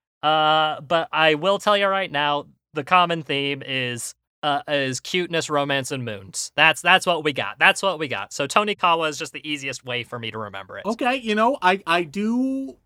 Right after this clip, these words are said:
Speaker 2: broadly speaking, like those things.
Speaker 1: You do. You do. Uh, <laughs> contrary to popular belief. Uh,
Speaker 2: <laughs> Yeah.
Speaker 1: and, uh, this is a pretty straightforward show. Uh, it's about our main character, uh,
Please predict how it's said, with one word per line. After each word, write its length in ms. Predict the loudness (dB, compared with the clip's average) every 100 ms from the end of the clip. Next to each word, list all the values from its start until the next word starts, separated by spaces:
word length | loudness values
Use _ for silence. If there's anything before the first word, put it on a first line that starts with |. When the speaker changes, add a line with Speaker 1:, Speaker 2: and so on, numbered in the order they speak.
| _ _
Speaker 2:
broadly 420 | 0 0 -2 -6
speaking, 360 | -6 -6 -6 -4
like 240 | -2 -2
those 220 | -4 -6 -6
things. 380 | -10 -10 -18 _
Speaker 1:
You 120 | -10
do. 320 | -8 -8 -10 -12
You 120 | -14 -12
do. 360 | -6 -6 -6 -14 _ -6
Uh, 100 | -6
<laughs> 20 |
contrary 600 | 2 0 2 -2 -2 -4
to 100 | -4
popular 400 | -2 -2 -4 -10
belief. 440 | -10 -12 -14 -18 _ _ _ _ -2
Uh, 300 | 4 6 6 4
Speaker 2:
<laughs> 120 | 4
Yeah. 280 | 4 2 -2 _ _ _
Speaker 1:
and, 460 | 2 2 2 -2 -8
uh, 280 | 0 2 2
this 420 | -2 -6 -6 -10 -6
is 240 | -8 -6 -6
a 200 | -6 -6 -14
pretty 180 | -8
straightforward 540 | -6 -6 -8 -12 -16 -14
show. 260 | -12 -12 -14 _ _
Uh, 520 | 2 4 6 4 2 -4 _
it's 240 | -12 -12 -2
about 460 | 0 2 2 0 -4
our 520 | 0 2 2 2 0 -2
main 300 | -6 -8 -6
character, 580 | -6 -6 -4 -4 -4 -4
uh, 400 | -4 -2 -4